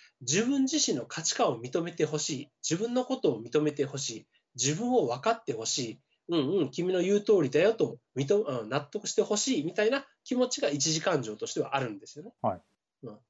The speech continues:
Speaker 1: それを否定されたから、それを受け入れてもらえなかったから、うん、それで、「なんで、うん、俺の価値観を受け入れてくれないんだよ、俺の価値観を否定するんだよ、腹が立つ」っていうふうに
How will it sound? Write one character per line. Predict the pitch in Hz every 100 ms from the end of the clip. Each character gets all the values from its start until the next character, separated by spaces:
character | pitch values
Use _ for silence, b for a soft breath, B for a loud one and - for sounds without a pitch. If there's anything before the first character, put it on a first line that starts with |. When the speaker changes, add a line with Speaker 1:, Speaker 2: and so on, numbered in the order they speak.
| _ -
Speaker 1:
そ | 302
れ | 349
を | 359
否 | - -
定 | 226 214
さ | 208
れ | 190
た | 190 165
か | 110
ら、 | 104 -
そ | 226
れ | 285
を | 214
受 | 139 220
け | 240
入 | 247
れ |
て | 240
も | 220
ら | 226 233
え | 233
な | 233
か | 196
っ | -
た | 190
か | 220
ら、 | 339 202 - b b -
う | 151
ん、 | 110 - _ _
そ | - 220
れ | 240
で、 | 294 247 - -
「な | 180 214
ん | 143
で、 | 110 107 -
う | 127
ん、 | 110
俺 | 120 143
の | 147
価 | 139
値 | -
観 | 165
を | 113
受 | 107
け | 127
入 |
れ | 135
て | 143
く | 127
れ | 131
な | 131
い | 107
ん |
だ | 107
よ、 | 104
俺 | 123 147
の | 147
価 | 139
値 | 135
観 | 123
を | 107
否 | -
定 | 147
す | 139
る | 135 107
ん |
だ | 117
よ、 | 226 - B -
腹 | 139 135
が | 113 -
立 | - - -
つ」 |
っ | -
て |
い | 254
う |
ふ | 339
う |
に | 302 -